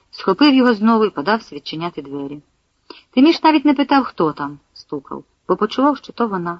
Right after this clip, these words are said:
Галька, опасиста, молода і вродлива. Odчинивши, він пропустив її повз себе, щоб подивитись, як гнучкою ходою вона пропливе в хату і, може,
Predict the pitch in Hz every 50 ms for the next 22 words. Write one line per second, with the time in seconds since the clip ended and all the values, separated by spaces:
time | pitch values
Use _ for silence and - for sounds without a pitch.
0 | _ - 151 160 165 160 160 _ - - 170 _ _ _ _ _ _ _ _ _
1 | - 202 - 233 247 247 - - - - - 165 156 151 151 156 170 196 208 180
2 | 156 151 143 139 143 156 160 151 156 156 _ _ _ _ _ _ _ _ _ _
3 | _ _ _ _ _ _ _ _ _ _ _ _ _ _ - 214 - - 247 240
4 | 254 285 311 277 - - 262 240 - _ _ _ _ _ 208 262 254 226 233 220
5 | 208 214 - - - 302 269 269 254 247 254 - 247 233 - - - - 233 233
6 | 214 220 208 - - - 185 - - 190 175 180 175 226 254 254 220 208 - -
7 | _ _ _ _ _ - 208 196 185 208 208 - - - 277 277 247 202 - -
8 | 175 180 220 262 269 254 220 202 196 190 - - 180 - 175 180 196 254 269 240
9 | - 240 233 233 226 220 202 - - 185 185 202 208 214 185 196